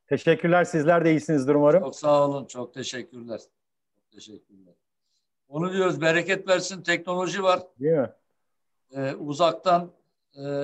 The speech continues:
Speaker 2: her şeyi idare edebiliyoruz.
Speaker 1: Kesinlikle. <laughs> Ee, ben de bir, hah.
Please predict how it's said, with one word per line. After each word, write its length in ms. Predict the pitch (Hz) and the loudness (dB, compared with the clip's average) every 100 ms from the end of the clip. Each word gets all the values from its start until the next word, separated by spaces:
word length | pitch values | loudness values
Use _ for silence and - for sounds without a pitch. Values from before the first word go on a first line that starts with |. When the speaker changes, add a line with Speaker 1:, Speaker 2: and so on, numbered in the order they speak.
| 143 147 151 | -6 -10 -8
Speaker 2:
her 160 | 156 147 | -6 -4
şeyi 420 | - 151 160 147 | -6 -6 -6 -2
idare 300 | 143 147 151 | 0 0 -2
edebiliyoruz. 840 | 143 147 143 139 131 101 - - _ _ _ _ - | -6 -6 -6 -6 -8 -10 -16 -20 _ _ _ _ -20
Speaker 1:
Kesinlikle. 540 | 92 - 113 113 113 - _ _ _ _ _ _ _ - | -16 -12 -12 -6 -6 -8 _ _ _ _ _ _ _ -20
<laughs> 320 | 202 _ - 113 _ _ _ _ _ _ _ _ _ _ _ _ _ _ _ _ _ _ - | -20 _ -16 -16 _ _ _ _ _ _ _ _ _ _ _ _ _ _ _ _ _ _ -18
Ee, 60 | 110 104 107 - _ _ _ _ _ _ _ _ 117 _ 143 120 | -16 -14 -16 -20 _ _ _ _ _ _ _ _ -20 _ _ -14
ben 200 | 101 104 | -12 -14
de 160 | 113 110 | -12 -12
bir, 140 | 113 - _ | -12 -14 _
hah. 280 | - 123 | -12 -12